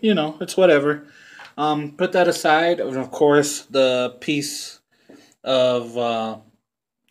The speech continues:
Fusion Zamasu that it comes with is this leg. So, yeah, I mean, it's a leg. <laughs>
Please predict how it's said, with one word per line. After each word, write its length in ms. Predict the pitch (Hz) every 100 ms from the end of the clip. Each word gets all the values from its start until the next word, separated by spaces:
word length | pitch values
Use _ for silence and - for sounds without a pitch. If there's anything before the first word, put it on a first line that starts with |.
| _ _
Fusion 340 | - 135 123
Zamasu 460 | 127 120 123 123 123
that 100 | 113
it 100 | 110
comes 240 | 120 117
with 320 | 113 110 110 _ _
is 220 | 127 123
this 340 | 120 117 107 -
leg. 480 | 113 117 110 107
So, 460 | - - 107 104 98 _ _ _ _ _ _ _ _ _ _
yeah, 480 | 165 220 226 131 131
I 80 | 165
mean, 340 | 151 170 165 143 - - -
it's 120 | -
a 40 | 180
leg. 360 | 220 269 240 - _
<laughs> 60 | -